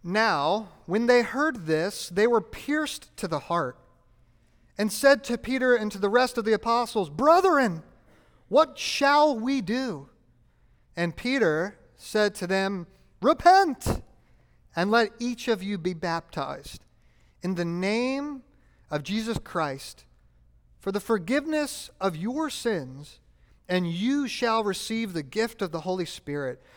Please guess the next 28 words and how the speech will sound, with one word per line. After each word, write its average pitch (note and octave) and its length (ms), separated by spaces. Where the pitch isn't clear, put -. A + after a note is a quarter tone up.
For B3+ 260
the A3+ 100
promise C#4+ 720
is G3+ 140
for G3+ 160
you A3+ 520
and G#3 160
for B3+ 120
your B3 100
children B3+ 640
and A3 160
for A#3+ 160
all D#4+ 800
who A#3 160
are A3+ 100
far A3+ 480
off, F3 520
as F3 240
many G3+ 640
as G#3 220
the G#3+ 100
Lord B3 320
our A#3+ 140
God G3+ 580
shall G3+ 320
call A3+ 440
to A3+ 160
himself." G#3 760